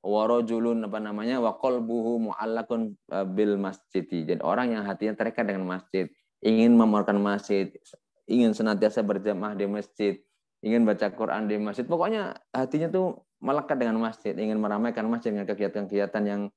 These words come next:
baik, yang mengundang pahala Allah Subhanahu wa taala. Nah, jadi Allah akan memberikan jaminan kepada orang yang, apa namanya, menjadikan masjid sebagai rumahnya,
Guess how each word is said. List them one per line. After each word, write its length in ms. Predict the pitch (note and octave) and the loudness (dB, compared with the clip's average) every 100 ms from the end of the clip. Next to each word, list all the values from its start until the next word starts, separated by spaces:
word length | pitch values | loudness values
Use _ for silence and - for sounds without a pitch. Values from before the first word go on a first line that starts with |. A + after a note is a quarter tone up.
| _ _ _ | _ _ _
baik, 400 | - F#2 G2 G2+ | -4 0 2 2
yang 160 | F#2+ F#2+ | 0 -6
mengundang 320 | F#2 F#2+ F#2+ | -6 -4 -4
pahala 240 | G2 F#2+ F#2 | -4 -4 -2
Allah 280 | F2 G#2 G2 | 0 0 -2
Subhanahu 240 | G2+ F#2+ | -4 -6
wa 40 | - | -4
taala. 340 | - F#2+ F#2 G2 _ _ _ _ _ _ _ - | -2 0 -2 -6 _ _ _ _ _ _ _ -12
Nah, 120 | - - _ _ _ _ - | -12 -12 _ _ _ _ -4
jadi 360 | - - - - - _ _ | 4 6 4 -2 -20 _ _
Allah 240 | - D3 G#3 | 0 2 2
akan 320 | F#3+ F3+ D3+ | 2 0 2
memberikan 400 | C#3 G3+ F#3+ D3 | 2 2 2 2
jaminan 640 | B2+ C3+ A3+ G3 C3+ G3 - | 0 2 2 2 0 -6 -8
kepada 400 | C#3 B2 A#2+ A#2+ | -8 -4 -2 0
orang 280 | B2 C3 C3 | 0 -2 -2
yang, 140 | B2+ B2 A#2 _ _ | -2 -4 -8 _ _
apa 280 | - G#2 B2 | -6 -4 -2
namanya, 280 | A#2 A2+ A#2+ | -2 0 0
menjadikan 280 | G#2+ G#2+ A2+ | 0 0 -2
masjid 240 | A#2 A#2 | -4 -6
sebagai 240 | A2 G#2+ G#2+ | -6 -4 -2
rumahnya, 480 | G#2 G2+ A#2 E3 | -2 -2 -2 -4